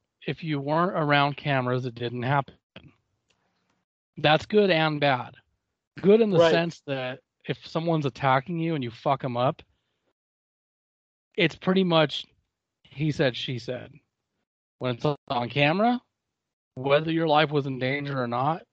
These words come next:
Speaker 1: you face getting terminated. Same situation with finding money and stuff like that, or certain things that happen to you that are not necessarily comfortable. If it's not on camera, it didn't happen. So,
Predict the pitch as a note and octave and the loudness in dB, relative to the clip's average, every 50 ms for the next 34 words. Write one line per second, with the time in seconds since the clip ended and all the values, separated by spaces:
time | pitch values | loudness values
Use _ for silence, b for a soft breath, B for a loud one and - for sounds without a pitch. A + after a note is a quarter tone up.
0 | _ _ _ - - C3 B2+ C#3+ D#3 F3 F#3+ G#3 F#3+ - - D3+ D3+ E3+ G3 F3+ | _ _ _ -10 -6 -2 0 2 4 4 4 2 2 0 2 4 4 4 4 2
1 | - - - _ D3 C#3+ D3+ E3 F3 D3+ - - F#3 G#3+ F3+ C#3 B2 A#2+ A#2 A#2+ | 0 -8 -12 _ -8 -6 -4 -4 -4 -4 -2 -2 0 0 2 2 2 2 0 -2
2 | A#2+ B2 B2 _ _ _ _ _ _ _ _ _ _ _ _ _ _ _ _ _ | -6 -8 -16 _ _ _ _ _ _ _ _ _ _ _ _ _ _ _ _ _
3 | _ _ _ _ _ _ _ _ _ _ _ _ _ _ _ - - - D#3+ D3 | _ _ _ _ _ _ _ _ _ _ _ _ _ _ _ -18 0 2 4 4
4 | E3 E3 - G3 E3+ F3 D3+ C3+ C#3+ C3+ - E3+ D3+ C#3+ C3 - C3+ B2 B2 B2+ | 4 2 0 -2 -2 0 0 0 0 0 -2 -4 -4 -4 -2 0 0 0 2 2
5 | B2+ C3 D3 F#3+ G3+ G#3+ G3 F3 F3 E3+ E3+ E3+ D3 - D#3 C#3+ C3+ C#3+ C3+ C#3 | 0 0 2 2 2 2 2 0 0 2 0 -2 -2 0 -2 -2 -2 -2 -2 2
6 | C#3+ C#3 C3+ C#3 C3 B2+ A#2+ A2+ A#2 _ _ _ _ - - - E3 D#3 D3 C#3 | 2 4 4 2 0 -2 -8 -10 -12 _ _ _ _ -20 -6 -2 -2 -2 -2 -2
7 | B2+ C3+ C#3+ C#3+ C#3 C#3+ A#2 G2+ C3+ C3+ C3 - C3+ B2+ B2+ B2+ C3 B2+ B2 A#2 | -2 0 0 2 4 2 2 4 4 2 2 2 -2 -6 -4 -4 -4 -4 -4 -4
8 | A#2+ A#2 A#2+ B2 B2 B2 A#2+ A#2+ C3+ C3 B2 - - C3+ B2+ B2+ C3 B2 - - | -6 -4 0 0 0 0 0 -2 -4 -6 -6 -6 -6 -6 -4 -4 -4 -4 -4 -4
9 | B2+ B2 - C3+ C3 B2+ C3 C#3 - B B B B B B B B B B B | -4 -4 -4 -4 -4 -2 -2 -4 -4 B B B B B B B B B B B
10 | B - D3 C#3 C3 C#3 B2+ - D#3 D3+ D3+ C#3 C3 - D3 D3 C#3 B2+ A#2+ A#2 | B 2 2 4 4 4 2 4 4 4 4 2 2 2 2 2 2 2 -2 -2
11 | A#2+ A#2+ A#2 A2+ G2 A#2+ A#2 A2+ - - D3+ C3 B2 - - C3 B2 A#2 - | -4 -4 -6 -4 -4 -2 -2 -4 -4 -6 -16 -14 -10 -4 -4 -4 -4 -6 -12